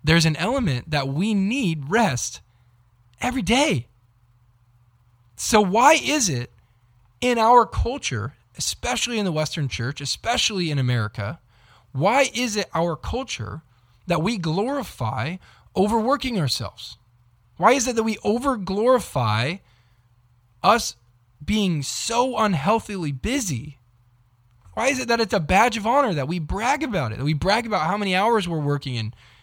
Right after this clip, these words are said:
how many things we can get done? And why is it we jam ourselves so full? Well, I think there's a lot of reasons behind why, but I think it's different for all of us. There's some of us that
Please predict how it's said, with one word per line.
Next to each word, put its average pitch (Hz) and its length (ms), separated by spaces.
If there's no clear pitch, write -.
how 220 160
many 233 200
things 214 280
we 190 140
can 190 220
get 170 180
done? 185 320
And 117 240
why 185 160
is 247 180
it 190 120
we 185 100
jam 170 320
ourselves 180 420
so 196 240
full? 170 560
Well, 214 260
I 208 80
think 240 160
there's 202 140
a 185 40
lot 190 320
of 202 80
reasons 139 380
behind 131 540
why, 117 600
but 165 100
I 190 60
think 240 160
it's 180 100
different 214 380
for 180 160
all 240 140
of 180 80
us. - 300
There's 160 160
some 185 160
of 175 100
us 180 160
that 151 340